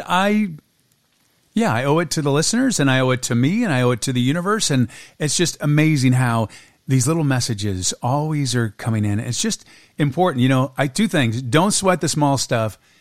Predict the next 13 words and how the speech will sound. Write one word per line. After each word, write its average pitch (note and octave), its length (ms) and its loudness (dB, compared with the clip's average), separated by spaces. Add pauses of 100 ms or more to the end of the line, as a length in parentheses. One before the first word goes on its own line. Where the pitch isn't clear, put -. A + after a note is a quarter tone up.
(180)
and C3 100 0
it's B2 100 0
all C3 180 4
small B2+ 380 0
stuff. C3+ 420 0 (1120)
And B2 120 4
when A#2+ 100 4
the A#2 80 6
universe F3+ 600 2 (120)
sends D#3 460 2
you D3 140 4
a C#3 40 6
message B2 540 0